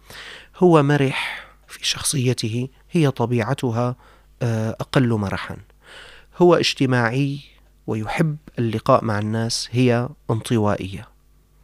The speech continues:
هو يحب الطعام الحار، هي تحب الطعام البارد. هو يحب الألوان الفاقعة، هي لا تحب الألوان الفاقعة. طبيعة الحياة يختلف أحدنا. مع أخوك، مع أخيك أنت تختلف،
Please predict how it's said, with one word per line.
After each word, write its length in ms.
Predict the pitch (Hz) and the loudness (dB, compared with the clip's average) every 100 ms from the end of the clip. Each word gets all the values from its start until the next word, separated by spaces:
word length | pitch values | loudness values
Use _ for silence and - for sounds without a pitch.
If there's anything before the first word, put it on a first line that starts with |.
| _ _ _ - - - - - | _ _ _ -20 -20 -20 -10 2
هو 160 | 175 | 6
يحب 360 | 160 131 156 139 | 6 6 -2 -4
الطعام 480 | - - 110 123 117 | -6 -2 0 0 0
الحار، 500 | 107 - 123 123 - - | -4 -4 -2 -2 -6 -6
هي 220 | 120 110 | -4 -4
تحب 320 | 104 - 117 | -4 -8 -6
الطعام 420 | 101 - 98 113 | -6 -4 -2 -2
البارد. 460 | 107 104 95 87 - - - _ - - - - | -2 -4 -6 -6 -12 -18 -20 _ -20 -20 -14 0
هو 100 | 160 | 4
يحب 400 | 143 123 143 131 | 6 4 -2 0
الألوان 640 | 117 - 113 120 123 110 - _ - | 0 0 2 4 4 2 -4 _ -4
الفاقعة، 1080 | 110 104 98 92 - 123 - 117 107 113 107 | -2 -2 -4 -6 0 0 2 -2 -2 -4 -4
هي 140 | 127 110 | -4 -2
لا 120 | 113 | -2
تحب 340 | - 104 117 | -4 -8 -6
الألوان 420 | 107 110 110 107 | -6 -4 -2 -2
الفاقعة. 560 | 104 - - - - - - _ _ - | -4 -10 -14 -12 -18 -18 -20 _ _ -4
طبيعة 360 | 196 330 294 - | 0 2 0 0
الحياة 340 | 151 165 165 - | 0 2 2 0
يختلف 440 | 139 - 208 147 | -6 -4 -2 -2
أحدنا. 380 | 151 151 143 120 - - - - | -4 -4 -2 -2 -6 -16 -20 -4
مع 120 | 147 | 0
أخوك، 600 | 143 147 131 - - 196 - - - | 2 0 0 -2 2 2 2 -12 0
مع 200 | 127 117 | 2 2
أخيك 400 | - - 185 - | 2 0 -2 -2
أنت 220 | 101 - | -4 -6
تختلف، 600 | - - - - - - | -12 -12 -12 -14 -16 -20